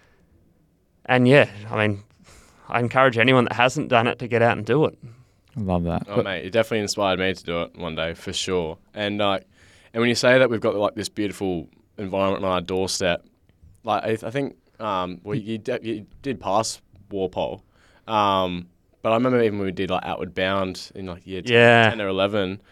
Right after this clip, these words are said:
Speaker 3: um, hearing that at the time, that area down there is th-, one of the most biodiverse places in the world.
Speaker 1: Yeah.
Speaker 3: And it's just, and you can tell, you just walk around, it's just,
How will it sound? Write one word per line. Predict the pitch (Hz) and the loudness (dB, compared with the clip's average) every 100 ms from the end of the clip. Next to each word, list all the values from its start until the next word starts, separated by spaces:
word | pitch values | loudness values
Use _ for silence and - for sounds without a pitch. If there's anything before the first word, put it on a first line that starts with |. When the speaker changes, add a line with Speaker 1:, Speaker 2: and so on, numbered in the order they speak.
| _ - | _ -8
Speaker 3:
um, | 113 110 104 101 - | 0 4 4 0 -6
hearing | 117 120 113 104 90 | 0 4 4 0 -2
that | 101 101 _ - | -2 -2 _ -10
at | 104 | -8
the | 104 | -8
time, | 107 98 101 | -4 -2 0
that | 107 | 0
area | 107 104 | 2 0
down | 101 101 98 | 2 0 0
there | 92 | -2
is | 95 92 | -4 -8
th-, | - | -14
one | 98 101 | -8 -6
of | 95 | -4
the | |
most | 95 92 90 - | 0 0 -2 -8
biodiverse | - 101 95 92 90 87 - | -2 0 0 0 0 -2 -8
places | - 95 92 90 | -4 -2 -2 -6
in | 85 | -6
the | 85 | -4
world. | 85 87 123 190 _ | -2 -2 -2 -8 _
Speaker 1:
Yeah. | 117 110 107 107 104 101 - 123 | -4 0 2 4 4 2 -2 -4
Speaker 3:
And | 117 | -2
it's | 110 | -2
just, | 113 - | -4 -2
and | 113 | -2
you | 107 | -2
can | 104 | -6
tell, | 90 110 113 | -2 2 2
you | 101 101 | 2 -4
just | 98 | -8
walk | 101 92 95 | -12 -14 -16
around, | 92 92 | -16 -12
it's | 92 | -10
just, | 98 - | -8 -8